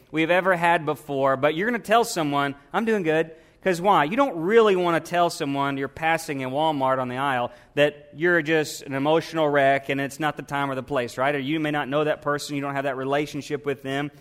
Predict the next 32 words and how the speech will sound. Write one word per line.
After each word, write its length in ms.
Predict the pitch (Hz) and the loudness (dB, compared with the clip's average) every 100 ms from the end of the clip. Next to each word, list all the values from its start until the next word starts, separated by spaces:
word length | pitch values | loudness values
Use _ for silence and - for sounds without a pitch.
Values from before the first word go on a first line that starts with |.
| _ - _ _ | _ -20 _ _
So 460 | - 185 185 180 180 - | 2 6 8 6 0 -4
let's 100 | 190 | -2
just 180 | 240 226 | 0 -2
be 140 | 240 220 | 0 2
honest, 500 | 175 165 165 - - _ - | 2 2 0 -6 -16 _ 0
we 100 | 220 | 6
lie 280 | 196 170 | 8 8
a 180 | 147 127 | 6 4
lot 520 | 127 143 160 127 - - - _ _ | 2 6 6 4 0 -18 -20 _ _
when 160 | 143 143 | -6 0
people 280 | 175 170 | 0 2
ask 380 | 151 151 143 - | 4 4 4 -2
us. 380 | 123 113 - - - - _ - | -6 -6 -12 -16 -20 -20 _ -8
We're 100 | 147 | -4
confessing 540 | 175 196 185 - 175 | -2 2 0 0 -2
our 120 | 160 | -2
sin 320 | 156 - 143 | -2 -4 -6
this 200 | 123 117 | -6 -10
morning, 240 | 127 117 110 | -10 -10 -8
okay? 280 | - 147 147 - _ | -2 -2 -4 -14 _
We, 180 | 170 220 | -2 0
we 120 | 185 | 2
lie 200 | 196 185 | 4 6
a 100 | 160 | 6
lot 380 | 147 175 175 - | 4 4 4 2
when 120 | 147 | -2
people 320 | 139 156 143 147 | -2 -2 0 2
ask 300 | 156 151 139 | 2 0 -8
us 100 | 127 | -6
how 260 | 139 147 | -4 -2
we're 120 | 135 127 | -2 -2
doing. 460 | 147 151 123 107 | -2 -2 -2 -8